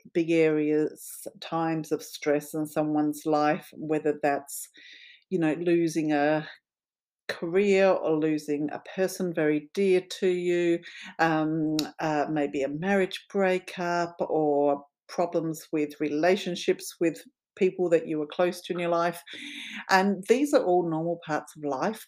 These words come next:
but it can be a time that we, and we're encouraged socially to use alcohol as a way, as a bit of a mummy's helper or a bit of a crutch to help get you through. I mean, here in Ireland, I mean, if you go to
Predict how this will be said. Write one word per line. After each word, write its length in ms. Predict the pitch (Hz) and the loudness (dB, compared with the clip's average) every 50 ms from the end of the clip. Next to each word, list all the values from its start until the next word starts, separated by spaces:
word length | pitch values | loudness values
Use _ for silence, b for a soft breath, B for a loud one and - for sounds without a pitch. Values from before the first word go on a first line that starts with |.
| _ _ | _ _
but 320 | 180 170 175 185 160 - - - - - B B B B B B 202 B - | 0 2 2 0 -2 -4 -6 -6 -8 -10 B B B B B B -16 B -2
it 260 | 202 196 185 190 190 - - | 4 4 4 4 2 -4 -12
can 280 | - - 190 175 180 175 | -8 -4 -4 -2 -2 -2
be 400 | - 175 170 170 165 160 - - _ | -2 0 0 0 -2 -2 -6 -6 _
a 40 | 185 170 | -8 -8
time 480 | - - - - 170 170 165 165 165 | -8 -12 -8 -4 -2 0 0 0 0
that 140 | 151 - - - _ | 0 -2 -4 -2 _
we, 140 | 208 202 - - | -4 -4 -4 -6
and 200 | 170 196 208 220 | -6 -4 -2 0
we're 200 | 247 262 285 277 | 0 0 2 2
encouraged 600 | 240 214 - - 151 151 175 170 170 - - - | 0 0 0 0 0 0 0 0 -2 -6 -10 -8
socially 600 | - - 139 160 - - 151 135 - - 147 147 | -4 -4 -4 -4 -4 -6 -6 -4 -4 -6 -8 -8
to 120 | - 156 | -6 -6
use 300 | 147 139 147 151 147 147 | -4 -2 -2 -2 0 -2
alcohol 720 | 151 90 98 151 - - 151 - - 139 - 139 147 147 - - | -2 -4 -4 -4 -6 -8 -10 -6 -2 0 2 2 2 2 2 -2
as 160 | 156 156 - | -2 -2 0
a 80 | 143 | -2
way, 340 | 147 143 139 127 135 143 - | 0 0 0 2 2 2 0
as 160 | 156 156 - | 0 0 0
a 120 | - 147 - _ | -2 -4 0 _
bit 140 | 170 160 | 2 2
of 100 | 156 147 | 2 2
a 240 | 160 147 143 147 B B B B B _ _ - | 2 2 2 0 B B B B B _ _ -10
mummy's 520 | 156 147 151 147 143 147 156 165 165 - | -6 -2 -2 0 0 2 0 0 -2 0
helper 640 | - 285 311 302 302 - 220 190 180 180 180 165 151 139 | 4 4 4 4 4 4 4 6 6 8 6 6 6 6
or 160 | 160 165 165 | 6 6 6
a 60 | 165 | 6
bit 120 | 170 175 180 | 4 2 0
of 80 | 175 - | 0 -2
a 80 | 196 196 | -4 -12
crutch 420 | - - - 208 - - - - - | -8 -2 -2 -2 -2 -2 -8 -8 -8
to 80 | 175 | -10
help 280 | 165 - 160 151 - - | -2 -2 -2 -2 0 -2
get 180 | 165 - - | -4 -4 -4
you 120 | - 160 156 | -6 -8 -8
through. 380 | - - - 175 165 147 117 135 | -8 -2 2 4 4 4 2 -2
I 520 | 151 - - - - - - - - - | -6 -12 -16 -18 -18 -18 -18 -18 -10 -4
mean, 200 | 180 175 170 170 - | -2 -2 -2 -2 -2
here 240 | - 214 196 180 160 | 0 2 4 4 4
in 80 | 143 | 4
Ireland, 500 | 147 143 147 156 165 196 214 220 220 214 - | 2 2 2 2 2 2 0 0 -2 -2 -2
I 60 | 170 | -4
mean, 300 | 170 170 165 160 160 156 | -2 -2 -2 -2 -4 -4
if 200 | - 160 160 - | -4 -6 -8 -6
you 140 | - 156 151 | -6 -6 -2
go 180 | - 165 160 160 | 2 2 2 2
to 180 | 160 - - | 0 -2 -6